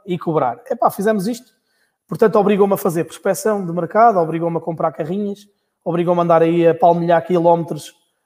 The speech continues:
à procura dos clientes. Epá, entra-, ao contrário da Energy, porque na Energy, na, na Surf Shop,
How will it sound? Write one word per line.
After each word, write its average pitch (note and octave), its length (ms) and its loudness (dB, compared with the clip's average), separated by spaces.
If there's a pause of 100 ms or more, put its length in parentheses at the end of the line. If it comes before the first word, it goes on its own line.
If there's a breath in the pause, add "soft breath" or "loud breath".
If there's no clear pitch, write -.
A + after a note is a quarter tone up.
(100)
à E3+ 80 0
procura F3+ 340 0
dos E3 120 -6
clientes. G#3+ 420 0
Epá, F3+ 240 2
entra-, F#3+ 420 0 (320 soft breath)
ao G#3+ 120 4
contrário A3 480 4
da G3 120 4
Energy, D#3+ 400 0
porque D#3+ 200 -12
na F3+ 120 -2
Energy, D#3+ 360 -4
na, D3+ 160 -8
na D#3 160 -8
Surf D#3 240 -8
Shop, G3 200 0